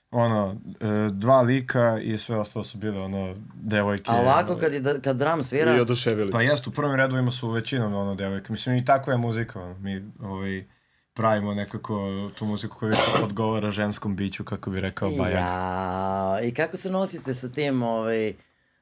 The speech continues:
Speaker 2: znaš, nije to uvek tako, to je tako zanimljivo, zanimljivo, ali, znaš, znam dosta i ovih starijih koje su tako, kad su bili mlađi,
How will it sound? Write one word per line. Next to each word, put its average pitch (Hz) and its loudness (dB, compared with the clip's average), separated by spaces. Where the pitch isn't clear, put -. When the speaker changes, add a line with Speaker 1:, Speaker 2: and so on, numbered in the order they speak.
Speaker 2:
znaš, 127 -2
nije 127 2
to 156 2
uvek 160 0
tako, 156 -4
to 156 0
je 160 0
tako 185 -4
zanimljivo, 185 0
zanimljivo, 180 0
ali, 160 4
znaš, 175 0
znam 143 -2
dosta 180 2
i 165 0
ovih 165 0
starijih 156 -2
koje 135 -2
su 123 -10
tako, 139 -2
kad 127 -8
su 127 -8
bili 143 0
mlađi, 131 0